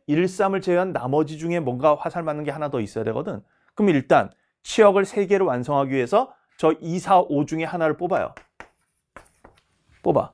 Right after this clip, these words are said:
삼 씨 일. 그러면 예를 들어 만약에 사를 뽑았다고 쳐봐. 만약에 사를 뽑았다. 그러면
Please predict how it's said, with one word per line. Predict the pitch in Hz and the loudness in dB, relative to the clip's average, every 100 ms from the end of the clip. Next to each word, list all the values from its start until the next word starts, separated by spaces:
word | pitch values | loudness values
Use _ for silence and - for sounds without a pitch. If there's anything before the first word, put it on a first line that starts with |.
| _ | _
삼 | - 160 | -2 -2
씨 | - 131 | -2 -4
일. | 135 98 - _ _ _ _ _ | -4 -4 -8 _ _ _ _ _
그러면 | - 196 | 6 6
예를 | 143 160 196 | 8 8 6
들어 | 151 127 110 90 _ _ _ | 4 2 0 -4 _ _ _
만약에 | 135 156 180 202 220 | 0 2 4 2 0
사를 | - - 202 202 | -10 0 0 0
뽑았다고 | 180 175 175 151 | 0 0 0 -4
쳐봐. | - 156 - _ _ | -6 -12 -12 _ _
만약에 | 131 151 | -4 -2
사를 | 143 185 175 | -2 -2 -2
뽑았다. | 165 170 - - _ _ _ _ _ _ _ _ _ _ | -2 -4 -4 -12 _ _ _ _ _ _ _ _ _ _
그러면 | 190 190 135 123 131 98 | 6 6 6 4 2 -2